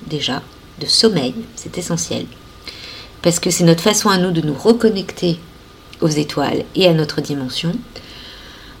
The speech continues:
On a besoin de terre, de mer, de sel, de toutes ces choses-là, ou même du feu, selon certaines personnes, puisque les, euh, passeurs, euh, les, euh, les coupeurs de feu, c'est essentiel pour eux, d'être, euh, avoir de la chaleur.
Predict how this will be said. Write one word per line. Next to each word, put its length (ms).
On 160
a 80
besoin 600
de 120
terre, 560
de 80
mer, 380
de 80
sel, 480
de 140
toutes 240
ces 140
choses-là, 460
ou 60
même 180
du 140
feu, 300
selon 260
certaines 320
personnes, 480
puisque 220
les, 280
euh, 60
passeurs, 320
euh, 120
les, 200
euh, 40
les 80
coupeurs 320
de 120
feu, 340
c'est 300
essentiel 420
pour 300
eux, 80
d'être, 200
euh, 400
avoir 180
de 60
la 80
chaleur. 380